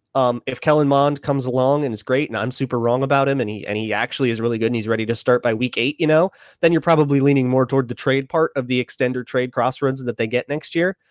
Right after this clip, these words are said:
Um, or if the cap, you know, explodes more than we think it does. I mean, I know there's a ceiling on it, so I don't think it can explode enough. But there is a, a scenario where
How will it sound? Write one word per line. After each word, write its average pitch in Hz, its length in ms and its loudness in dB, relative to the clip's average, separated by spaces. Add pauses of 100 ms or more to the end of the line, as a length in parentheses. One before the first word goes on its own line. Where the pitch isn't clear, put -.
(280)
Um, 127 160 2
or 135 160 4
if 127 140 0
the 117 60 -12
cap, 127 320 0
you 120 80 -6
know, 110 100 0
explodes 117 480 0
more 117 160 2
than 117 140 -2
we 113 80 -2
think 117 200 -4
it 117 120 -4
does. 113 240 2
I 101 100 0
mean, 107 160 -2
I 104 60 0
know 113 120 0
there's 107 160 0
a 104 40 -6
ceiling 104 380 -4
on 101 120 -2
it, 98 100 -6
so - 120 -4
I 107 40 0
don't 104 140 -2
think 104 140 -8
it - 100 -10
can 104 220 -4
explode 104 320 -2
enough. 101 340 -2
But 98 180 0 (380)
there 139 160 4
is 135 300 2
a, 139 260 6
a 139 320 4 (300)
scenario 139 720 2
where 120 640 0